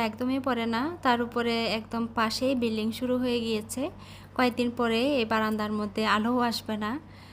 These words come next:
সেজন্য এখানে আর গাছ লাগিয়ে লাভ নেই। যে কয়টা আছে দেখা যাবে যে এই কয়টাই এখান থেকে সরিয়ে ফেলতে হবে। যাই হোক,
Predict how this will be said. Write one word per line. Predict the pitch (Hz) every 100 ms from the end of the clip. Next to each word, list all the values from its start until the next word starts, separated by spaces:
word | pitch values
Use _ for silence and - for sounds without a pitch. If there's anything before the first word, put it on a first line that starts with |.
| -
সেজন্য | - 285 277 277 269 262
এখানে | 254 254 240 233
আর | 226 214 214 220
গাছ | 220 220 -
লাগিয়ে | 214 214 226
লাভ | 214 202 208 214
নেই। | 254 330 - - - - - - - 247
যে | 233 254
কয়টা | 247 233 247 233
আছে | 226 240 277
দেখা | 262 233 220
যাবে | 220 220
যে | 214 220
এই | 208
কয়টাই | 226 220 240 285
এখান | 233 220
থেকে | 220 226
সরিয়ে | 226 220 240
ফেলতে | 247 247 226
হবে। | 220 202 214 294 - - - - - -
যাই | 233 233 247
হোক, | 254 285